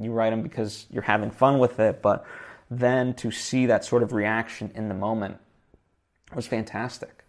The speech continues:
Um, you know, uh, the, the, the, the trick of it now, as I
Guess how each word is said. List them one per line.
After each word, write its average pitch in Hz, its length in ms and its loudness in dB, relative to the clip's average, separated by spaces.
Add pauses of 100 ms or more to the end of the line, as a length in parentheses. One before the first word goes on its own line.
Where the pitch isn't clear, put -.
(800)
Um, - 400 -6 (1040)
you 120 160 4
know, 107 380 2
uh, 104 260 4
the, 127 240 2
the, - 180 4
the, 123 280 0
the 120 120 0
trick 185 380 4
of 143 100 8
it - 400 6
now, 127 320 2
as 123 160 2
I 117 240 8